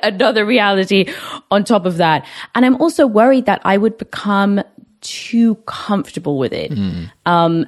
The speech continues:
Speaker 1: and, you know, spend a lot of time there. I, I don't know. I mean, even though now I don't do any of that stuff, I just, I'm, I'm still very, very hesitant. I'm still very skeptical about all of this stuff. And I don't think it's gonna be something that I start doing anytime soon. But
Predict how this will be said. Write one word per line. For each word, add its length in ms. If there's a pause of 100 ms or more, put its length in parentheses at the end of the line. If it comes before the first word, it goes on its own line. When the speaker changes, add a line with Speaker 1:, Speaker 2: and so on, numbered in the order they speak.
Speaker 1:
and, 320
you 120
know, 300
spend 580
a 40
lot 160
of 100
time 480
there. 460 (380)
I, 160
I 100
don't 140
know. 160
I 100
mean, 140
even 240
though 80
now 300
I 80
don't 200
do 200
any 200
of 80
that 160
stuff, 440
I 80
just, 480
I'm, 280
I'm 280
still 480
very, 420
very 220
hesitant. 520
I'm 140
still 320
very 220
skeptical 680
about 460
all 140
of 100
this 140
stuff. 260
And 80
I 80
don't 340
think 340 (440)
it's 140
gonna 160
be 100
something 340
that 100
I 120
start 360
doing 480
anytime 440
soon. 440
But 300